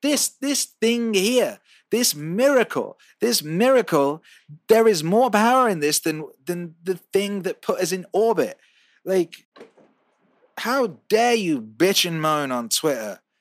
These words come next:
How dare you when you have this potential and your ancestors died in agony, in screaming agony, so that you could get squirted out and sit here bitching. You fucking s-, oh,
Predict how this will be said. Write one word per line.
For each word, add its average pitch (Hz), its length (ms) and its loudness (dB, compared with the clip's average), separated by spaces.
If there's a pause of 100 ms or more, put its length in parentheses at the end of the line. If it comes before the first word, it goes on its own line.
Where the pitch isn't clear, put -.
(600)
How 214 440 -2 (200)
dare 240 320 4
you 120 360 0 (920)
when 143 220 -4
you 127 140 -6
have 127 280 -6
this 110 180 -14
potential - 680 -8
and 120 160 -12
your 117 220 -14
ancestors 151 680 -8 (180)
died 139 540 -2 (520)
in 123 160 -14 (180)
agony, 156 460 0
in - 200 -20
screaming 208 540 0
agony, 135 440 -2
so 120 180 -4
that 107 80 -8
you 147 140 -6
could 147 120 -8
get 131 160 -6
squirted 151 640 -2
out 123 260 -2 (220)
and 110 120 -12
sit 160 400 -2
here 131 260 -4 (240)
bitching. 120 440 -2 (500)
You 92 180 -20
fucking 143 800 -16
s-, - 420 -12 (160)
oh, 143 360 -10